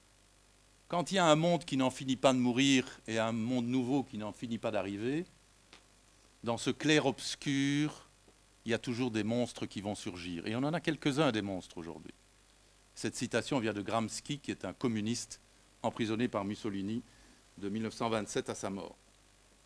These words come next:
Symphonie du Nouveau Monde. Alors dans une symphonie, moi, j'ai deux mélodies. La première, notre avenir passera plus que jamais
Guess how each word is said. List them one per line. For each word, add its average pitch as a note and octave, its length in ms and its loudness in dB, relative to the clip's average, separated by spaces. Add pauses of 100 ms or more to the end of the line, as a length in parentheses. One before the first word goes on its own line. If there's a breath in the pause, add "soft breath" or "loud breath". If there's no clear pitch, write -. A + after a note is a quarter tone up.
(1160)
Symphonie A#2+ 480 -4
du G#2 140 -6
Nouveau F#2+ 220 -6
Monde. E2+ 180 -10 (160)
Alors D3+ 160 2
dans G3 100 8
une G3 140 4
symphonie, F3+ 540 8
moi, D3 280 8 (200)
j'ai A#2+ 160 2
deux C3+ 180 4
mélodies. A#2 400 2 (1200 soft breath)
La D3 80 8
première, F#3 560 8 (2500)
notre F#3+ 300 6
avenir D#3+ 460 4 (180)
passera D#3 500 4 (160)
plus D#3 220 -4
que D3 140 0
jamais B2 420 0